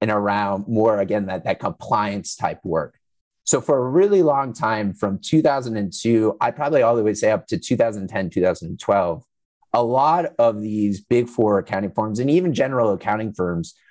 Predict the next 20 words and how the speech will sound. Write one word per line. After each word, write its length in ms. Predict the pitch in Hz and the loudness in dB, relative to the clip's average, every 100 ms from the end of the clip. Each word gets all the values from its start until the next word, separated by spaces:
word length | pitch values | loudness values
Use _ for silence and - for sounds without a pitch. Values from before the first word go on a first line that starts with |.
| _ | _
were 160 | 113 123 - | -2 -2 -2
primarily 640 | - 127 120 135 170 170 135 | -2 -2 0 0 4 4 2
building 600 | 101 - 127 127 123 85 | 0 0 0 0 -4 -6
teams 540 | - 120 131 151 147 - - | -6 -2 -2 -2 -8 -8 -2
around, 720 | 107 104 107 110 110 104 92 - _ _ _ - | -2 0 -2 -2 -2 -2 -4 -8 _ _ _ -2
uh, 220 | 90 85 - | 0 0 -4
compliance, 800 | - 110 - 135 143 85 76 - - | -4 -4 -2 -2 -2 -4 -10 -10 -2
which 340 | 110 98 - | 0 -2 -6
was 280 | 123 110 - _ | -2 -2 -2 _
primar-, 300 | - 123 123 - | -4 -2 -2 0
or 80 | 107 | 0
a 40 | 107 | 0
lot 160 | 120 - - | 0 -2 -4
of 140 | 104 | -2
it 160 | 110 - | -2 -2
was 140 | 95 | -6
driven 340 | 87 98 104 95 | -2 0 0 -2
by 320 | 85 87 98 | -2 -2 -2
sox. 680 | - - 78 78 - - - _ _ _ _ | -4 -4 -4 -6 -16 -20 -20 _ _ _ _
Um, 340 | - 98 95 | -2 -2 -2